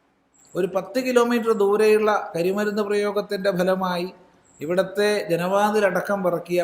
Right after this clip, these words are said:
പാത്രങ്ങൾ ശബ്ദം ഉണ്ടാവുക ഭൂമി കുലുക്കം പോലെയാണ്. എങ്കിൽ അതിനടുത്തൊക്കെ ഉള്ള സ്ഥിതി എന്തായിരിക്കും? പേസ് മേക്കറൊക്കെ വെച്ച് എത്ര പേർക്ക് അപകടം സംഭവിക്കും?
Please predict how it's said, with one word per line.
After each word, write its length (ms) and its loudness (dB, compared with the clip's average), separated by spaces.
പാത്രങ്ങൾ 460 0
ശബ്ദം 240 -4
ഉണ്ടാവുക 340 0
ഭൂമി 240 -6
കുലുക്കം 380 -4
പോലെയാണ്. 320 -14
എങ്കിൽ 460 4
അതിനടുത്തൊക്കെ 560 -2
ഉള്ള 200 0
സ്ഥിതി 280 -4
എന്തായിരിക്കും? 840 -4
പേസ് 260 -8
മേക്കറൊക്കെ 480 0
വെച്ച് 260 -4
എത്ര 160 -2
പേർക്ക് 400 0
അപകടം 440 -6
സംഭവിക്കും? 520 -6